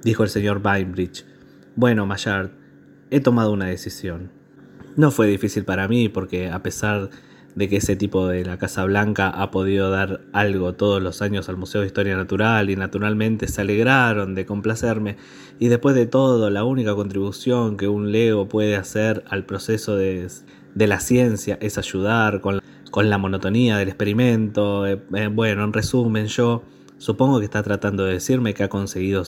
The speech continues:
seis chimpancés y los ha puesto a trabajar en máquinas de escribir para ver si eventualmente escribían todos los libros del Museo Británico.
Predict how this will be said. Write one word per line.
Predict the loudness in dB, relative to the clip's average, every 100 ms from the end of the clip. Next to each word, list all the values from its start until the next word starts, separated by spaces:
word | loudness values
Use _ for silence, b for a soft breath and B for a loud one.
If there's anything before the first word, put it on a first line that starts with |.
| -10
seis | 0 4 4 2
chimpancés | -6 -6 -4 -4 0 0 0
y | -2
los | -2 -2
ha | -2 -2
puesto | -2 -4
a |
trabajar | -2 -4 -2 0
en | 0
máquinas | -2 -2 -2 0
de | -2
escribir | -2 0 0 0
para | 0 0
ver | 0 -2
si | -2
eventualmente | -4 -4 0 0 2 0 0 -2
escribían | 0 -2 0 -2
todos | 2 2 4
los | 0
libros | -2 -2 -2
del | -4
Museo | -6 -4 -2 0
Británico. | 0 2 0 0 -6